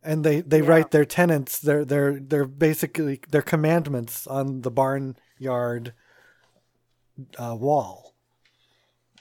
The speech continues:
Speaker 1: And slowly, as the pigs take over, and the pigs slowly turn into humans, they start erasing and changing things about the commandments on the wall. And some of the animals are like, "Wasn't that different yesterday?"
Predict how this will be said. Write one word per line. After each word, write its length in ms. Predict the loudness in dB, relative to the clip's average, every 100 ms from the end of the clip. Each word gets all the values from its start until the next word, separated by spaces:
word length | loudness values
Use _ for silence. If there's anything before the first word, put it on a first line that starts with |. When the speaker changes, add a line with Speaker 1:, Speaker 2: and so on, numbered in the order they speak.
| -10
Speaker 1:
And 460 | -8 -6 -8 -10 -14
slowly, 680 | -10 2 8 8 8 4 4
as 160 | 2
the 80 | -2
pigs 320 | 2 2 2
take 260 | 0 0 2
over, 480 | 2 2 -2 -6 -12 -20 -12
and 140 | -8
the 60 | 0
pigs 260 | 0 0
slowly 340 | -2 -2 -2 -4
turn 200 | -4 -6
into 180 | -6 -8
humans, 600 | -6 -6 -6 -12 -18 -20 _ _ _ _ _ -20 -20 -6
they 140 | -6
start 320 | 0 0 0 -4
erasing 600 | -4 -2 -2 -2 -2 -2
and 140 | -6
changing 480 | -2 0 0 -4 -6
things 500 | -4 -4 -4 -10 -10
about 300 | -8 -6 -6
the 60 | -10
commandments 560 | -8 -6 -6 -8 -8
on 100 | -8
the 80 | -4
wall. 340 | 0 2 2 0
And 120 | -6 -14 -12
some 200 | 0 2
of 60 | 4
the 120 | 4
animals 360 | 4 4 4
are 80 | 6
like, 260 | 6 4 4
"Wasn't 380 | 0 2 -4 2
that 260 | 2 2 -4 -20 _ _ 0
different 420 | 0 2 0 2
yesterday?" 840 | 0 0 0 0 0 -2 -4 -10